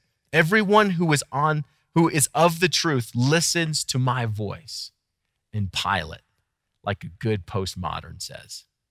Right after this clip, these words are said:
"Oh man, what is truth?" Jesus says, "I'm truth." Truth is real.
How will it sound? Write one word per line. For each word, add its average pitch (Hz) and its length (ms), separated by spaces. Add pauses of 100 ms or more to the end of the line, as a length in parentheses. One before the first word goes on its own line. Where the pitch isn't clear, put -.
(180)
"Oh 87 400
man, 87 460 (320)
what 139 220
is 87 180
truth?" - 520 (1040)
Jesus 104 160
says, 107 100
"I'm 117 220
truth." 90 260 (1120)
Truth 143 280
is 113 240
real. 110 340